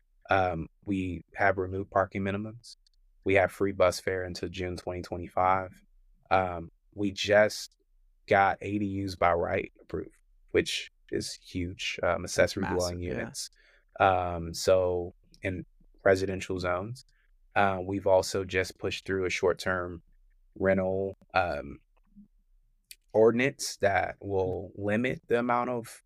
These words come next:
Speaker 1: short-term, um, rentals in residential areas, but then also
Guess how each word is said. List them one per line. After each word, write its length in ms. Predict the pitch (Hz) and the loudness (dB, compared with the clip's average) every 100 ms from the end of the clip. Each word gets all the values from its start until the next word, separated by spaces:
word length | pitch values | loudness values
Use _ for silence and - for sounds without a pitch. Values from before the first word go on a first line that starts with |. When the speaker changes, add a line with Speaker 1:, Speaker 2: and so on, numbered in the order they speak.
| _ _ | _ _
Speaker 1:
short-term, 680 | - 120 - 117 120 117 - _ | 4 6 6 0 0 -2 -10 _
um, 420 | 110 113 113 113 - - _ - 127 _ | 0 2 -2 -10 -18 -20 _ -20 -20 _
rentals 600 | 110 120 - 120 117 110 - | 2 2 2 -2 -2 -6 -6
in 480 | 104 101 98 98 - _ - | -4 -4 -6 -10 -16 _ 4
residential 540 | 107 104 104 101 98 | 6 6 0 -2 -2
areas, 400 | 98 101 104 104 | 2 2 2 0
but 160 | - 95 | -4 -4
then 120 | 98 | -2
also 640 | 92 98 - 101 95 92 | 2 0 0 -2 0 -2